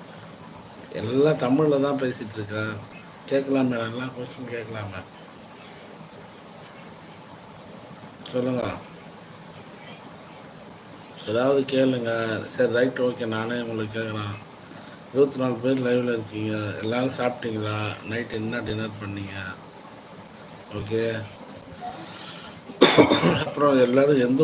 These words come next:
ஊர்லேருந்து பார்த்துட்டு இருக்கீங்க? நான் சென்னையிலேருந்து உங்களுக்காக லைவ் போட்டிருக்கேன். நீங்க எந்த ஊர்லேருந்துலாம் பார்க்குறீங்க?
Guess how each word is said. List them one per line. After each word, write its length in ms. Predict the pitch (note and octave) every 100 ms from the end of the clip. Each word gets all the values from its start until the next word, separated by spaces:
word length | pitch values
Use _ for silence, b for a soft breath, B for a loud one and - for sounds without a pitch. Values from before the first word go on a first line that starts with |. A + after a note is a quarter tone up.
| D3+
ஊர்லேருந்து 380 | C#3+ - A#2+ B2 A#2
பார்த்துட்டு 360 | A#2 A2 A#2 -
இருக்கீங்க? 400 | G2+ - G2+ F#2+ F#2 F#2 - - - - - - - - - - G#2
நான் 300 | G#2+ A#2+ C3+ -
சென்னையிலேருந்து 600 | A#2 B2 C3+ A#2+ A#2+ C3 B2
உங்களுக்காக 520 | A#2 A2 G#2 G#2+ A2+ A2
லைவ் 240 | A2+ G#2
போட்டிருக்கேன். 640 | G#2 F#2+ G2 F#2 G#2+ B2+ A#2
நீங்க 160 | A#2 A2+ G#2
எந்த 120 | A#2+
ஊர்லேருந்துலாம் 580 | C3+ A#2 G2+ G2 A2+ A2
பார்க்குறீங்க? 480 | G#2 G#2 G2+ F2+ F2